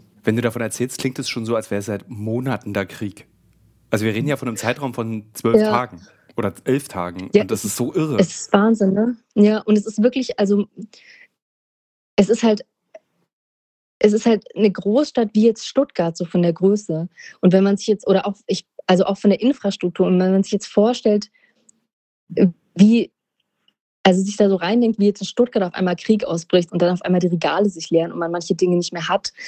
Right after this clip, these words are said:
Speaker 2: Es ist schon irgendwie auch beängstigend, wie schnell dann so ein System gefühlt zusammenbricht und wie schnell so eine Sicherheit, die man hat durch so eine Zivilisation, wie schnell die so ausfadet. Ähm, genau, also ja, viele Dinge werden tatsächlich jetzt einfach,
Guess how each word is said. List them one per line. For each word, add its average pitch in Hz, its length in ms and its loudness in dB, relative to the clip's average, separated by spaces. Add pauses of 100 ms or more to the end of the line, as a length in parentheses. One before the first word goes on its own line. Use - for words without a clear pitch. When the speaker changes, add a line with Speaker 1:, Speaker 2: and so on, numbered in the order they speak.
(120)
Speaker 2:
Es - 80 -2
ist 165 120 0
schon 226 200 4
irgendwie 202 260 2
auch - 100 -16
beängstigend, 196 640 0
wie 180 60 0
schnell 185 320 2
dann 185 180 0
so 180 100 -2
ein 175 80 2
System 190 600 2 (260)
gefühlt - 360 2
zusammenbricht 170 840 0 (320)
und 165 140 4
wie 180 60 6
schnell 190 260 4
so 190 80 2
eine 180 100 4
Sicherheit, 185 580 -2
die 180 80 -2
man 170 220 -2
hat 208 260 -4
durch 185 200 0 (200)
so - 100 2
eine 180 140 4 (160)
Zivilisation, 190 1080 0 (420)
wie 185 120 4
schnell 202 360 4
die 190 420 -2
so 175 200 -2
ausfadet. 151 960 -2
Ähm, 160 720 0 (720)
genau, 190 220 2
also 175 200 -4
ja, 185 240 0
viele 208 180 2
Dinge 226 280 0
werden 202 180 0
tatsächlich 202 380 -2
jetzt 196 160 -2
einfach, 185 320 -2